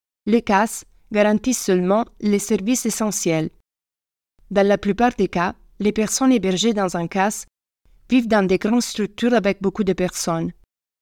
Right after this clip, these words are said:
les personnes logées dans les sai, par contre, vivent dans des petits appartements, ce qui leur donne plus de possibilités de s'intégrer à la communauté.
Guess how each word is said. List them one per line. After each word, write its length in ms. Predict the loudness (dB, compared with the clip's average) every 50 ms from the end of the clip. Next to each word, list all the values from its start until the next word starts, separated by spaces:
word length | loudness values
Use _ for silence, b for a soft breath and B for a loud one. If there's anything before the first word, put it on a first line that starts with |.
| _ _ _ _ _ _ _ -2
les 140 | 0 0
personnes 400 | 2 0 -2 -2 0 0 0 2
logées 260 | 2 2 2 0 0 2
dans 140 | 2 2
les 80 | 0 -2
sai, 320 | -2 0 2 2 2 2
par 240 | 0 -4 -8 -8 -6
contre, 300 | -4 -2 0 -2 -2 -4 -8 _ _ _ _ _ _ _ _ _ _ -6 0
vivent 200 | 0 0 2 2
dans 160 | 2 2 2
des 120 | 2 0
petits 340 | 0 0 -2 0 0 0 2
appartements, 600 | 0 0 0 -6 -6 -2 -2 -2 0 0 -2 -4 -6 _ _ _ -14
ce 200 | -8 -4 -2 -2
qui 200 | -2 0 0 2
leur 200 | 2 2 0 0
donne 300 | 0 2 2 4 2 2
plus 220 | -2 -2 0 2
de 100 | 2 2
possibilités 680 | 2 2 0 -4 -4 -4 -4 -2 -2 -2 -2 -2 -2
de 100 | -2 -2
s'intégrer 480 | -4 -4 -4 -4 -4 -4 -4 -2 0 2
à 60 | 2
la 100 | 2 2
communauté. 640 | 0 -2 -2 -2 -2 -2 -2 -4 -2 -4 -4 -4